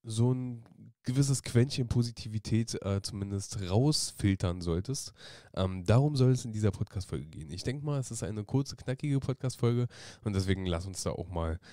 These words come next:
gleich starten. Abgesehen davon gehe ich gleich arbeiten, <laughs> deswegen, deswegen, äh, lass uns da mal ein bisschen hinmachen. <laughs> So,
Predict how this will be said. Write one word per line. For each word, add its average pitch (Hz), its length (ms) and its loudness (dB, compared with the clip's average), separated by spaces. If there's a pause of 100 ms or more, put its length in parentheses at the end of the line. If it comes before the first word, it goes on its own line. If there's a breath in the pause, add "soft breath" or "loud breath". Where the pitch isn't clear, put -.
(240 loud breath)
gleich 82 520 -4
starten. - 380 0
Abgesehen 110 340 0
davon 107 360 0
gehe 90 120 -2
ich 95 80 0
gleich - 240 -4
arbeiten, 101 360 4
<laughs> - 40 6
deswegen, 120 880 4 (520 loud breath)
deswegen, 98 460 4
äh, 90 300 2
lass 90 260 0
uns 92 160 -10
da 82 120 -2
mal 82 140 -2
ein 82 100 -8
bisschen 85 240 -6
hinmachen. 85 480 -6
<laughs> 123 500 -2 (520 loud breath)
So, 95 280 -2